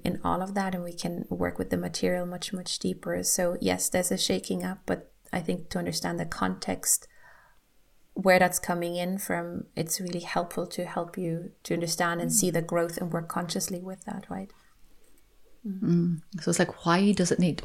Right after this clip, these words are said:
Speaker 2: why does this part of my life need
Speaker 1: Mm.
Speaker 2: shaking up? Why does this part of myself need shaking up? You know, like, and for me, it's like, uh, sort of that planet to me is like, you know, also, like, and just in life in general, it's just the way I see it, like, but it's kinda going,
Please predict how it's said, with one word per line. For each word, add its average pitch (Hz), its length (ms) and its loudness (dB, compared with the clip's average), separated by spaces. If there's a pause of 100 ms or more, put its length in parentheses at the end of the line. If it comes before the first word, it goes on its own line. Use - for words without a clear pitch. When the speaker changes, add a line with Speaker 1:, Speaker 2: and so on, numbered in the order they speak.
Speaker 2:
why 190 120 8
does 196 160 6
this 180 220 4
part 165 240 6
of 165 100 2
my 170 140 4
life 160 280 4
need 180 120 6
Speaker 1:
Mm. 208 120 6
Speaker 2:
shaking 156 280 2
up? - 180 -2
Why 156 100 4
does 170 140 4
this 156 140 0
part - 260 4
of 151 120 0
myself 160 520 2
need 170 200 2
shaking 165 360 2
up? 160 220 -2 (680)
You 170 120 6
know, 170 60 8
like, 165 200 4
and 165 300 4 (840)
for 185 200 6
me, 180 200 10
it's 185 160 6
like, 175 300 2 (1000)
uh, - 180 -6 (760)
sort 165 200 2
of - 80 -8 (840)
that 185 180 8
planet 185 360 8
to - 100 4
me 175 140 12
is 175 140 10
like, 175 200 6
you 175 60 8
know, 175 140 10
also, 175 640 8
like, 175 240 4
and 175 120 8
just 175 200 4
in 170 80 8
life 170 300 6
in 160 100 6
general, 180 300 8
it's 170 100 4
just - 180 4
the 156 60 0
way 151 100 6
I 151 80 6
see 170 280 8
it, 185 100 6
like, 160 200 4
but 156 120 4
it's 160 120 2
kinda 180 260 6
going, 165 220 10